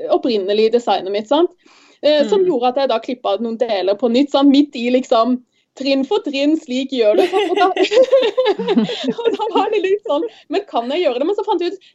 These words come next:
Speaker 1: men jeg må jo gjøre det. For hvis jeg nå, eh, sminker denne prosessen i etterkant, så lærer jo, da, da, da vet du ikke hva du skal gjøre når det er for løst i ryggen, da.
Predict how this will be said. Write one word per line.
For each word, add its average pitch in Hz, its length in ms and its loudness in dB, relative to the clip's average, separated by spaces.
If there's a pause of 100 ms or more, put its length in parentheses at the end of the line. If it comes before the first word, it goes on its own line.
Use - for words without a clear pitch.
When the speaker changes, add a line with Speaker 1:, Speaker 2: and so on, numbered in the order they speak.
Speaker 1:
men 480 120 4
jeg 523 160 4
må 214 140 6 (140)
jo 226 80 0
gjøre 254 220 2
det. 539 60 0 (260)
For 427 140 0
hvis 349 260 -2
jeg 285 220 4
nå, 254 160 2 (380)
eh, 269 380 0
sminker 240 560 -4
denne 208 220 -4
prosessen 254 440 -2
i - 60 -8
etterkant, 302 580 -4
så 427 220 -2
lærer 330 540 0
jo, 339 260 -2
da, 392 240 2
da, 381 220 0 (240)
da 359 220 -2
vet 208 260 2
du 233 80 -8
ikke 233 160 -6
hva 240 80 -4
du 277 60 -6
skal 320 200 -2
gjøre 233 260 0
når 262 160 0
det 247 60 0
er 214 160 -4
for 240 120 0
løst 233 240 -2
i 262 80 -2
ryggen, 294 240 0
da. 339 140 0